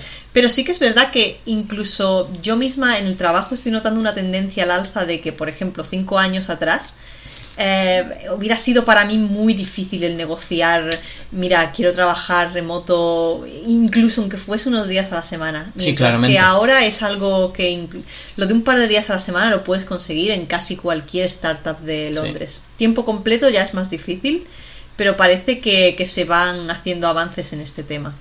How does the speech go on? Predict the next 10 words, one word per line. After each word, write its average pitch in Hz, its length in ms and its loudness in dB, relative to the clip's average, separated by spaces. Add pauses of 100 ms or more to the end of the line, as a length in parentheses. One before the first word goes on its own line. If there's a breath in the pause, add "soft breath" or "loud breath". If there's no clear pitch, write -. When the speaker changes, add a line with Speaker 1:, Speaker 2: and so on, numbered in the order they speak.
(200)
Speaker 2:
Ujú. 127 240 0 (1200 loud breath)
Speaker 1:
De 233 100 6
entre 240 160 6
los 240 100 6
trabajadores 247 540 4
remotos, 233 640 0
un 302 200 0
veintidós 196 520 0
por 233 180 -2
ciento 202 560 -2